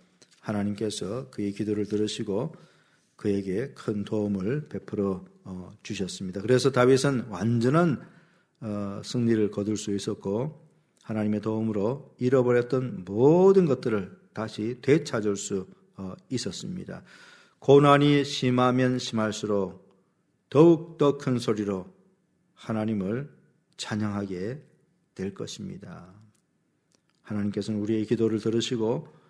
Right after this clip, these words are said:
또 우리를 도와주시고 우리에게 승리를 가져다 주시기 때문에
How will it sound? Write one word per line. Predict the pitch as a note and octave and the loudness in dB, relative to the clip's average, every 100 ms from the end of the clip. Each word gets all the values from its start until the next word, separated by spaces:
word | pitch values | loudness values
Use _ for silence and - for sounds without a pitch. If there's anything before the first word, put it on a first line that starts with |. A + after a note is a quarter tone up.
| _ _ _ - | _ _ _ -14
또 | |
우리를 | G2+ G#2+ G#2+ G#2 F#2+ | -6 -2 2 0 0
도와주시고 | G#2+ G#2 G2 F#2+ A#2+ F#2 F#2+ D3 - _ _ _ _ | -2 -2 -4 -8 -10 -8 -8 -8 -14 _ _ _ _
우리에게 | G#2 F#2+ F#2+ G2 | -10 -8 -6 -8
승리를 | - A2+ G#2 F#2 F2 C3+ D3 _ _ _ - | -8 -6 -4 -4 -4 -8 -12 _ _ _ -10
가져다 | G#2+ G2+ G2+ | -6 -6 -4
주시기 | F#2+ G2 - G2 F2+ | -6 -6 -10 -10 -10
때문에 | G#2 F#2+ F#2 F2+ B2+ | -10 -8 -6 -6 -8